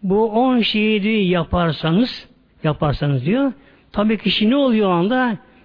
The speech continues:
Zaten kişi uyanıyor o anda muhtemelen. Yani saydığımız şu on şeyi yerine getirebilsek, bunları yaşayabilsek, yaşayabilsek, zaten gönül uyandı.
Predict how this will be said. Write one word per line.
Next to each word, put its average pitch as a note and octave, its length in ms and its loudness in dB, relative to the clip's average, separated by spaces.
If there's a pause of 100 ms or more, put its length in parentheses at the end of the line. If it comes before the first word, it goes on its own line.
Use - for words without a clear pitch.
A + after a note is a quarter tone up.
Zaten G#3 320 -2
kişi G#3 300 -2
uyanıyor A#3 540 0
o - 20 2
anda C3+ 260 -2
muhtemelen. A2+ 360 -16 (440)
Yani E3+ 280 0
saydığımız G3 520 0
şu - 160 -4
on A3+ 240 0
şeyi A#3+ 560 0 (800)
yerine F#3+ 360 2
getirebilsek, F#3 840 0 (340)
bunları G3+ 360 0
yaşayabilsek, G#3+ 1200 0 (100)
yaşayabilsek, F#3+ 760 -2 (400)
zaten A3 420 0
gönül G#3 260 0
uyandı. G3+ 540 0